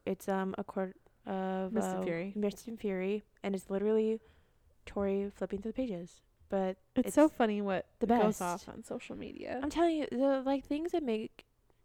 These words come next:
Speaker 1: the things that go viral is just really, it's really interesting. I was telling, um, I think I was telling Shelby about this because she's saying that she's not on TikTok, not a lot. Um, and she's like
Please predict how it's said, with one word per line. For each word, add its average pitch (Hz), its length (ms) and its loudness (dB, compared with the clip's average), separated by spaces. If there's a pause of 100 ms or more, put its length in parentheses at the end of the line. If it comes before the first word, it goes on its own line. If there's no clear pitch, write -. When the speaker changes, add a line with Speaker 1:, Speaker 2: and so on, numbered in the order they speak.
(480)
Speaker 1:
the 247 100 4
things - 180 2
that 370 120 4
go 285 120 10
viral 190 480 6
is 208 100 0
just - 180 -4
really, 180 540 4 (460)
it's - 180 0
really 240 200 6
interesting. - 500 -6
I 220 60 4
was 294 140 4
telling, 320 380 -4
um, 196 440 0 (880)
I 233 40 2
think 269 60 6
I 370 40 8
was 415 100 4
telling 339 240 -2
Shelby 196 320 -2
about 175 160 -4
this - 160 -6
because 226 180 0
she's 220 160 -2
saying 226 200 2
that 208 80 0
she's 208 340 -2
not 190 240 -2
on 196 120 -2
TikTok, 190 420 -4 (240)
not 226 160 6
a 196 80 4
lot. 160 320 -2 (800)
Um, 202 420 4 (100)
and 214 180 0
she's 220 200 -6
like 226 240 -4